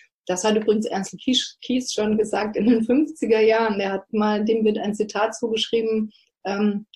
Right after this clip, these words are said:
wo er sagte, hm, weiß ich, neunzehnhundertdreiundfünfzig oder so in der Ecke, ähm, „Das Cholesterin in der Nahrung spielt für die Herz- und Gefäßgesundheit keine Rolle, es sei denn, man ist ein Huhn oder ein Kaninchen.“ Und das zeigt so schön,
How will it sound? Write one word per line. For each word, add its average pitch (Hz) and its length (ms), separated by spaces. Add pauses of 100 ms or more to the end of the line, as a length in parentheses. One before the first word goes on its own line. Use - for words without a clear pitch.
(120)
wo 208 160
er 208 80
sagte, 208 400
hm, 180 340
weiß 208 240
ich, 190 160
neunzehnhundertdreiundfünfzig 208 1160
oder 190 180
so 190 140
in 190 80
der 175 160
Ecke, 190 280 (880)
ähm, 196 260
„Das 196 160
Cholesterin 208 500
in 196 120
der 185 100
Nahrung 202 340
spielt 190 320
für 185 120
die 190 120
Herz- 175 220
und 196 140
Gefäßgesundheit 185 840
keine 185 300
Rolle, 190 260
es - 140
sei 175 180
denn, 180 160
man 170 160
ist - 240
ein 170 180
Huhn 208 200
oder 170 260
ein 175 200
Kaninchen.“ 175 600 (880)
Und 196 120
das 190 180
zeigt 185 300
so 208 120
schön, 202 500